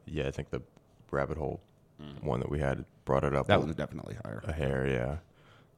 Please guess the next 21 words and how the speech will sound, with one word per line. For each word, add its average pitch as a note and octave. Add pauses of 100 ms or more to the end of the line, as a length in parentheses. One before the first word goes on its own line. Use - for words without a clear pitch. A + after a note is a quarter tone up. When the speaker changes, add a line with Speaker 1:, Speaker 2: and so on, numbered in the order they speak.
(240)
Speaker 1:
Get E2
it? E2+
Rabbit D#2
Hole, D#2+ (120)
hair. D#2+ (680)
Brought D#2+
it D2+
up D2
a D#2
hair. D#2
Speaker 2:
Oh, E2
my A#1+
God. A#1+ (260)
Speaker 1:
Um, E2 (340)
<clears throat> F#2 (1300)
I'm, E2+
like, D#2+ (120)
I'm D#2+
visually D#2
going D#2
through. D#2+